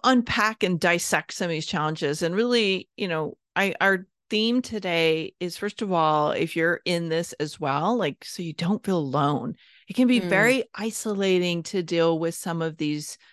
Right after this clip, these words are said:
Speaker 1: life experiences, these business experiences. And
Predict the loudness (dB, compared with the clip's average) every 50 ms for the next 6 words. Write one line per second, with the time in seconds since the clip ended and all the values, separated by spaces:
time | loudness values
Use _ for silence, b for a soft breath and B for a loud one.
0 | b b b b b b b b -2 2 2 2 2 0 -2 -6 -6 -2 0 2
1 | 4 4 2 2 0 0 0 0 0 0 -2 -6 -4 -4 -4 -4 -4 -6 -6 -6
2 | -8 -8 -8 -4 -4 -2 0 0 0 0 0 0 0 0 0 0 0 0 0